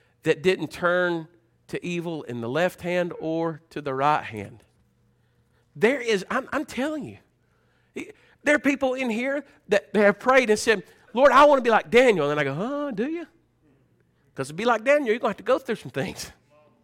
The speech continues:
You think you want that lion's den until you hear the first roar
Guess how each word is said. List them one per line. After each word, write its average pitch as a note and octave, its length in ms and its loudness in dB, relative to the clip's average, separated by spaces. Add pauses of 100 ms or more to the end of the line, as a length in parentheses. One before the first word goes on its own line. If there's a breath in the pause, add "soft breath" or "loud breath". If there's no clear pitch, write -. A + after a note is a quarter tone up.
(600)
You A#3+ 140 -10
think D#4 240 -10
you A#3+ 80 -4
want D#4 180 0
that G#3 160 0
lion's E3 380 2
den E3 220 0
until D#3+ 200 -6
you F3 100 -8
hear F3+ 120 0
the D#3 60 -6
first E3 220 -6
roar - 380 -8